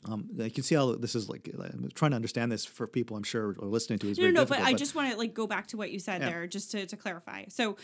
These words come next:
Speaker 2: you're saying diplomats have diplomatic immunity, right? They can't
Speaker 1: Yeah.
Speaker 2: be charged with a crime. If they go and rob a store,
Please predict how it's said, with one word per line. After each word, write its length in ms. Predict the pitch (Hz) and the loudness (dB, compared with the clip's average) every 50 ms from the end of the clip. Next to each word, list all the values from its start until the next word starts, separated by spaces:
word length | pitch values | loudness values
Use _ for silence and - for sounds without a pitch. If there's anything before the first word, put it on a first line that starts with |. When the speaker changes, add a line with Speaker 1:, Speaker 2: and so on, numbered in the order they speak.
| - - - - | -16 -18 -10 -4
Speaker 2:
you're 120 | 226 254 | -2 -2
saying 300 | 254 254 262 233 226 208 | 0 2 2 2 2 0
diplomats 640 | 208 277 277 - 302 269 285 269 285 269 269 - - | 0 -2 -4 -2 -2 0 2 2 2 2 0 -4 -6
have 600 | - - 233 220 214 214 208 196 202 202 - - _ _ _ - | -4 -2 -2 0 0 0 0 0 -2 -6 -10 -16 _ _ _ -8
diplomatic 500 | 190 202 247 247 240 220 214 196 196 196 | -4 -4 -4 -2 -2 -2 -2 -2 -2 -2
immunity, 400 | - 196 185 180 165 156 147 156 | -2 -2 -2 -2 -4 -6 -8 -8
right? 300 | 151 151 170 185 185 - | -6 -4 -2 -2 -2 -2
They 100 | 196 226 190 | -2 -4 -2
can't 140 | - - 262 | 0 0 2
Speaker 1:
Yeah. 40 | - | 2
Speaker 2:
be 80 | 156 | 2
charged 220 | 196 - 247 226 - | 0 -2 -2 -6 -6
with 100 | 214 - | -8 -12
a 40 | - | -8
crime. 260 | - 226 202 180 175 | -4 -4 -4 -2 -4
If 100 | 180 175 | -4 -4
they 120 | - 226 | -4 -4
go 160 | 220 220 240 | -4 -4 -4
and 180 | 233 220 202 202 | -2 -2 -2 0
rob 220 | 202 196 208 208 | 0 0 0 0
a 40 | 202 | -2
store, 540 | 190 - - - 294 277 190 160 104 196 190 | -4 -4 -4 -2 0 0 0 0 -2 -4 -8